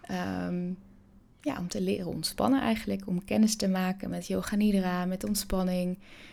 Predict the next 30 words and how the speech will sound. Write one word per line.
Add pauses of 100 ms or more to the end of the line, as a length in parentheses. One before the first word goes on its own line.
(240)
Dus,
ehm, (460)
als
je
dat
wat
lijkt,
hou (360)
mijn
kanalen
dan
zeker
in
de
gaten. (1500)
En
ik
ben
vorige
week
ook,
eh,
aan
bezig
geweest
om
een, (160)
eh,
soort
van